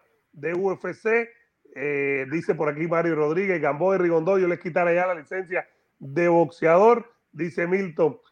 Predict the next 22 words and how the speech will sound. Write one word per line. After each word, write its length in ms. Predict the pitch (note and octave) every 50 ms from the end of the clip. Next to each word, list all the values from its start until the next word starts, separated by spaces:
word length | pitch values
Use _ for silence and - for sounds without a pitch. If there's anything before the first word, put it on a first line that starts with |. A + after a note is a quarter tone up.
| _ _ _ _ _
"García 480 | - E3 D#3 D3+ - - G#3+ A3 G#3
acabará 380 | G3+ - F3+ E3+ E3+ F3 G3+ G3+
con 160 | G#3+ G3 D#3+
fortuna 480 | D3+ F3 D#3 C3+ G#3 G#3 G#3 G#3 F#3+ F3
e 60 | D#3
irá 240 | D#3 F3 F3+ F3+ -
por 200 | - E3+ D#3 D3+
Davis", 500 | E3+ G3 G#3+ A3+ G#3 A3 A3 G#3 - _ _ _ _ _ _ _
dice 300 | - D#3 F3+ D#3 - F3+
Macho. 380 | F3 F#3 F#3 E3 - - C#3 C3
"Ya 200 | B2+ D#3 E3+ F3+
él 60 | F3+
a 40 | E3+
lo 60 | D#3+
mejor 240 | D#3 C3 F3 F3+ E3+
no 80 | E3
es 120 | D#3 F3 E3
ese 100 | - D#3
gran 220 | D#3+ E3 E3+ D#3
peleador 400 | - E3 D3 C#3+ D3 D#3+ E3 E3
que 160 | - E3 E3
era. 200 | F#3 G3+ G#3+ G3+